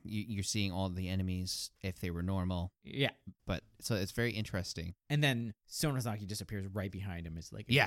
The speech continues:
Speaker 1: t-, it's
Speaker 2: it's like
Speaker 1: suddenly
Speaker 2: a
Speaker 1: Sonozaki
Speaker 2: when
Speaker 1: in
Speaker 2: he's
Speaker 1: your
Speaker 2: looking
Speaker 1: ear.
Speaker 2: at the T-Rex, and he's just like, "Hey, how you doing?"
Speaker 1: What's going on? Yeah, you turn around and it's like, "Who?"
Speaker 2: <laughs>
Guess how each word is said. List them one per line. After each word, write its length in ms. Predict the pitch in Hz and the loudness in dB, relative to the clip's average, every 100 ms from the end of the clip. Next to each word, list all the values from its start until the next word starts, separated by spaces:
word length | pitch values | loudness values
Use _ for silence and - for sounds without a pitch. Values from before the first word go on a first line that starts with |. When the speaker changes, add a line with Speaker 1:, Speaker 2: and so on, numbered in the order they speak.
| 95 | 2
Speaker 1:
t-, 80 | 135 | 0
it's 380 | 110 107 - 127 | 0 0 2 4
Speaker 2:
it's 0 | |
like 220 | 156 139 | 6 6
Speaker 1:
suddenly 40 | |
Speaker 2:
a 40 | - | 4
Speaker 1:
Sonozaki 760 | 110 98 98 95 131 - 160 | 2 0 0 0 -2 -4 -4
Speaker 2:
when 140 | 160 156 | 2 2
Speaker 1:
in 40 | |
Speaker 2:
he's 60 | 135 | 4
Speaker 1:
your 60 | 139 | 0
Speaker 2:
looking 140 | - | -2
Speaker 1:
ear. 40 | 135 | -4
Speaker 2:
at 60 | |
the 60 | 117 | -2
T-Rex, 400 | 135 120 107 - | 0 0 0 -4
and 80 | 107 | -4
he's 140 | 101 | -6
just 200 | 107 - | -6 -4
like, 180 | 110 101 | -4 -2
"Hey, 180 | 143 - _ | -2 -4 _
how 60 | 110 | -4
you 40 | 113 | -2
doing?" 100 | 107 | -4
Speaker 1:
What's 100 | 107 113 | -8 -12
going 40 | |
on? 80 | 120 | -8
Yeah, 80 | 107 | -6
you 100 | 104 | -6
turn 160 | 101 117 | 0 2
around 160 | 107 95 | 2 2
and 0 | |
it's 80 | - | 0
like, 100 | 302 | -2
"Who?" 140 | 233 - _ 143 139 | -2 -12 _ -10 2
Speaker 2:
<laughs> 460 | 160 202 180 202 | 8 10 10 8